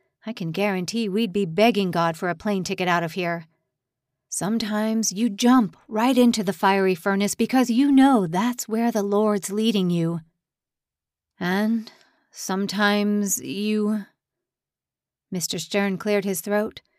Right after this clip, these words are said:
Simon jumped to his feet. Even though he had just finished his first real meal in months, his knees felt weak. Hannah stood at the doorway, her hair flowing down to her shoulders. She smiled shyly. "I wondered where you went."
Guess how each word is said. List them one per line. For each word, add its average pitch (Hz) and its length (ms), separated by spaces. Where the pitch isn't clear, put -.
Simon 214 400
jumped 196 260
to 208 100
his 190 160
feet. 208 320
Even 240 200
though 208 140
he 208 160
had 214 120
just - 260
finished 202 380
his 226 180
first 262 400
real 247 240
meal 233 300
in 196 160
months, 214 580
his 190 280
knees 196 320
felt 175 260
weak. 196 400
Hannah 185 280
stood 202 240
at 190 120
the 190 100
doorway, 190 580
her 214 120
hair 190 300
flowing 196 420
down 190 280
to 202 100
her 185 100
shoulders. 185 640
She - 160
smiled 180 540
shyly. 180 640
"I 233 160
wondered 254 420
where 214 140
you 202 160
went." 180 400